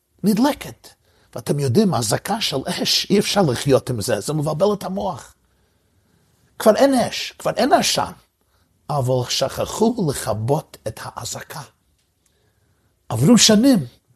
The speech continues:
ואני עוד שומע את האזעקה. האזעקה עוד צועקת, יש אש,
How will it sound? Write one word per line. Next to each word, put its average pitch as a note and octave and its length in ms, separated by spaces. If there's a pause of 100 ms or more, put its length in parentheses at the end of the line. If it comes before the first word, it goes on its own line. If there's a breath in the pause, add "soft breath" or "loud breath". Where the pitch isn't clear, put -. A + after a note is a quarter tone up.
(520)
ואני F3+ 340
עוד F3 200
שומע G3+ 560
את F3+ 140
האזעקה. F3 480 (960)
האזעקה G3 480
עוד A3+ 260
צועקת, C#4+ 680
יש E4+ 280
אש, - 640